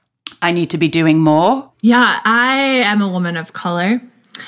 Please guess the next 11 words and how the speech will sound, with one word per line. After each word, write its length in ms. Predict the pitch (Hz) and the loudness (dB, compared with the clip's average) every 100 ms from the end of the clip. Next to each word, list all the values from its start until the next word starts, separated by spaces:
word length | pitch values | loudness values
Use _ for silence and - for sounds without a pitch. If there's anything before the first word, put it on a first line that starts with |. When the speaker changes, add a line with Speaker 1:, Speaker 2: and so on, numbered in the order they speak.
| - _ 190 | -20 _ 0
Speaker 2:
And 560 | 196 185 180 180 180 | 0 0 -2 -4 -6
seeing 560 | - - 247 240 233 220 | -10 -2 2 4 4 2
so 380 | 220 214 202 202 | 2 0 2 2
many 920 | 202 196 180 185 190 185 180 175 202 _ _ _ _ | 2 2 0 0 0 0 -2 -4 -10 _ _ _ _
people, 840 | - 214 214 202 180 175 170 180 - | -2 0 0 0 0 2 0 -2 0
my 180 | 208 202 | 0 0
peers, 600 | - 196 190 175 175 - | -2 0 2 0 -2 -4
just 500 | 185 175 - 175 - | -4 -4 -8 -12 -4
die 360 | 160 151 151 | -2 0 -4
in 300 | 170 165 175 | -6 -8 -8
pregnancy, 1000 | 175 175 170 165 175 - 180 175 175 180 | -6 -6 -6 -8 -8 -6 -4 -4 -6 -8